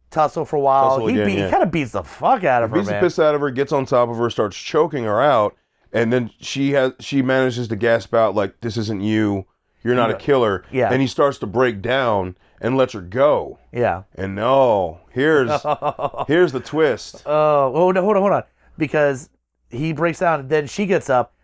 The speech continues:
Speaker 1: She, still defending herself in a way, knocks him over the staircase 'cause they're on the second floor.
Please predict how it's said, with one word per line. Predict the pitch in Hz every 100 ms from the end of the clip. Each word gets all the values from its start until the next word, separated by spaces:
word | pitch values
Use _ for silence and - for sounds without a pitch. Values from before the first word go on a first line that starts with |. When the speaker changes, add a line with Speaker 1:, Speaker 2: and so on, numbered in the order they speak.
| _
Speaker 1:
She, | - - - 208 208 196 180 - _ _ -
still | - - 226 190 165 - -
defending | 185 - 208 214 139
herself | 135 - 123 120
in |
a | 123
way, | 123 120 _ _ _ _
knocks | 156 175 202 -
him | 180
over | 175 175 170 160 147
the | 139
staircase | - 185 190 135 127
'cause | -
they're | 143
on | 143
the |
second | 131 143 123
floor. | 160 151 131